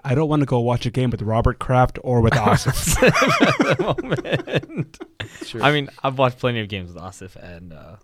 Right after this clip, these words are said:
Speaker 2: let's just say that all happens before he shows up to the, to the spot.
Speaker 3: Um. Anyway.
Speaker 1: Okay, so, um,
Speaker 3: <laughs> But if you bring, if you do bring,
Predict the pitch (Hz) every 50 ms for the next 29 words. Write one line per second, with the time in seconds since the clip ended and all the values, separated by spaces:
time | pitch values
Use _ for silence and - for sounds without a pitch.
0 | _ - 110 107 - - 110 104 - 110 104 95 95 90 87 90 92 92 92 87
1 | - 90 92 - - - 92 - - 90 87 92 92 - - 87 87 90 87 -
2 | - - - 95 82 82 80 87 98 - _ _ _ _ _ _ _ _ _ -
3 | - 98 90 - - 98 90 76 - - - _ _ _ _ _ _ _ _ _
4 | - 131 135 135 131 127 120 117 - _ _ _ _ - 127 143 160 151 131 117
5 | 117 214 220 - 233 170 135 - 170 156 151 143 135 131 127 127 127 123 123 123
6 | 120 120 117 110 110 - - 95 - - 135 - - 160 170 175 170 165 156 175
7 | 190 170 175 196 196 190 160 147 139 123 156 165 156 170 165 156 160 160 156 147
8 | 143 135 117 -